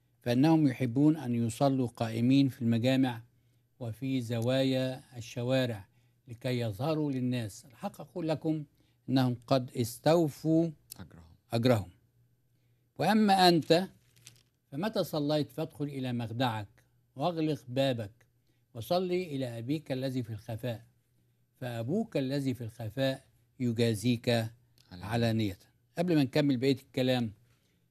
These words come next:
Speaker 1: يعني كويس، "وحينما تصلون لا تكرروا الكلام باطلًا
Speaker 2: كالأمم.
Speaker 1: كالأمم، فإنهم يظنون أنه بكثرة كلامهم يستجاب لهم،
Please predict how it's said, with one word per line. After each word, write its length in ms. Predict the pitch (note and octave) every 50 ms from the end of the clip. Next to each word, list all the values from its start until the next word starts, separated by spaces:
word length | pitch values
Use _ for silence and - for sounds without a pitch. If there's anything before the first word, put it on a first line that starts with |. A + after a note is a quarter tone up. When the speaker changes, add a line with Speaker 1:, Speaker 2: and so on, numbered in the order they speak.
| _ _ _ _ _ _ _ _ _ _ -
Speaker 1:
يعني 440 | A#2+ A#2 A2 A2+ A2+ A#2+ B2+ C#3 D#3 - - - B2+ A2+ - -
كويس، 240 | C3 B2 A#2+ A#2 A2+
"وحينما 320 | G#2+ - C#3 D3+ D#3 D3+
تصلون 560 | C3+ - - D3+ C#3 C3 C3 D3 D#3+ E3+ E3
لا 80 | D#3 D3
تكرروا 340 | A#2+ - - - C3+ D3 D3
الكلام 400 | - - C3 C#3 C#3+ C#3+ C#3+ C3+
باطلًا 560 | C3 B2+ A#2+ - D3+ D3+ D3+ D3+ D3+ D#3 - - _ _ _ _ _ _ _ _ _ _ _ _ _ _ _ _ _ _ _ -
Speaker 2:
كالأمم. 380 | - G#2 - - F#2+ F2+ E2 E2+ - _ _
Speaker 1:
كالأمم، 540 | - C3+ C3+ - - D3+ D3 D#3 D#3 D#3+ E3
فإنهم 460 | - C#3+ C3 B2+ C#3 D3 D3 C#3 C#3
يظنون 460 | C3 B2 A#2 A2+ A#2+ B2+ C#3+ F3 F#3+ F#3
أنه 180 | E3+ D#3 C#3+
بكثرة 420 | B2+ B2+ A#2 F3+ F#3 F3+ - D3+ B2+
كلامهم 720 | A#2 - C#3 C3+ C#3+ D3 D3 C#3 C3+ C3+ C#3 D3 D3+ C3
يستجاب 500 | B2+ A2 - - B2+ A#2 B2+ B2 A#2+ A#2
لهم، 220 | A2+ A2+ G2 E2+